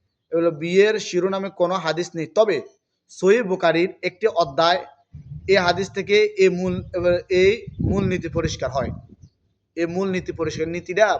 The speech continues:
পরিষ্কার হয় একটা হাদিস থেকে। সহিহ বুখারী হাদিস নং দুশো সাতানব্বই নম্বর হাদিস, অধ্যায় ঋতুবতী ও মহিলার করণীয়। কি?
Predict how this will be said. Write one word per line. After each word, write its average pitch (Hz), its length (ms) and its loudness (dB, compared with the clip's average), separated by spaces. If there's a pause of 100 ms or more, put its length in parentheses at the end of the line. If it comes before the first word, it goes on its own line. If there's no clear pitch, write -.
পরিষ্কার 165 400 -6
হয় 131 180 0 (460)
একটা 165 180 -2
হাদিস 156 220 -4
থেকে। 104 240 -14 (380)
সহিহ 190 180 4
বুখারী 196 260 0
হাদিস 175 480 2
নং 185 240 0 (460)
দুশো 185 280 0
সাতানব্বই 175 600 -2
নম্বর 147 240 -2
হাদিস, 127 480 -8 (480)
অধ্যায় 170 320 6
ঋতুবতী 180 800 -2 (360)
ও 165 100 2
মহিলার 170 520 2
করণীয়। 170 380 0 (1500)
কি? 208 240 -4